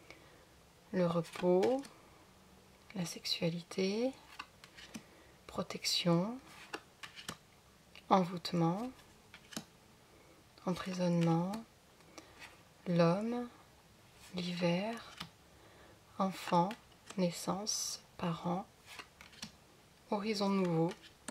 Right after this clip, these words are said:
intelligence, voyage, la beauté, le luxe, la chance,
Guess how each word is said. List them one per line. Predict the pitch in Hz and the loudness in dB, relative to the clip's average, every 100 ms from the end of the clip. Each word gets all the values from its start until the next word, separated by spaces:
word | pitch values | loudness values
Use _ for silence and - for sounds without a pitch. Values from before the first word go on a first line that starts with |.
| - - - - - - - - - | -18 -20 -20 -20 -20 -20 -20 -10 -6
intelligence, | 196 202 190 190 180 185 208 - - - - - - - - - - - - - - | -2 -2 0 0 0 0 -2 -2 -2 -6 -12 -18 -20 -20 -20 -20 -20 -20 -16 -12 -4
voyage, | 190 190 180 175 202 220 - - - - - - - - - - - | 0 2 4 2 0 -2 -4 -6 -20 -20 -20 -20 -20 -20 -20 -20 -10
la | - | -4
beauté, | 185 196 190 190 190 | 0 0 0 2 4
le | 190 | 4
luxe, | 170 190 - - - | 4 2 2 2 2
la | 196 175 | 2 2
chance, | 170 - 190 190 220 214 - - | 4 4 4 2 0 2 2 2